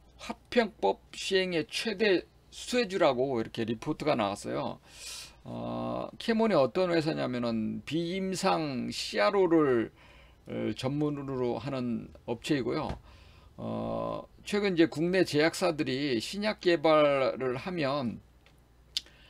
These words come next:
이제 화평법에 의해서 화학 물질의 등록 및 평가 등에 관한 법률에 따라, 아, 비임상 씨알오, 어, 시험을 해야 되거든요.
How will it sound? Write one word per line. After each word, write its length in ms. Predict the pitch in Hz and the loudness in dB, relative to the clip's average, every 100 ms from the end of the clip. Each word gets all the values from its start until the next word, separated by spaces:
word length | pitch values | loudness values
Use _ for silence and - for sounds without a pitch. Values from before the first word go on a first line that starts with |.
| - - - | -20 -20 -12
이제 760 | 120 110 117 110 107 104 107 101 - - | -6 -2 0 2 0 -2 -4 -6 -12 -14
화평법에 720 | - - 247 226 - 196 160 | -14 -2 0 0 0 6 6
의해서 480 | 143 123 175 139 117 | 6 2 0 -2 -2
화학 400 | 190 214 208 165 | -4 -2 -2 -2
물질의 480 | 139 - 156 151 | -4 -2 0 0
등록 460 | - 135 139 139 135 | -2 -6 -4 -4 -6
및 240 | 139 170 - - | -4 -6 -6 -12
평가 440 | 226 226 - 196 | -10 -8 -2 -2
등에 400 | 170 160 143 127 | 0 -2 -2 -4
관한 340 | 127 123 127 | -6 -4 -6
법률에 540 | - 120 135 135 131 - | -6 -6 -4 -2 -4 -2
따라, 440 | 120 117 131 104 - - - - - - | -2 -2 -2 -4 -10 -20 -20 -20 -20 -18
아, 340 | 113 110 113 110 | -10 -6 -6 -6
비임상 800 | - 160 175 180 175 185 165 151 | -4 -2 0 -2 -2 0 0 0
씨알오, 840 | - - 214 214 196 175 156 120 - - - - _ | -4 -2 2 4 6 6 6 2 -4 -20 -20 -20 _
어, 180 | - 123 | -10 -8
시험을 460 | - - 247 220 170 | -2 6 6 6 2
해야 160 | 151 113 | 2 2
되거든요. 640 | 107 104 113 165 135 | 0 -2 -6 -6 -8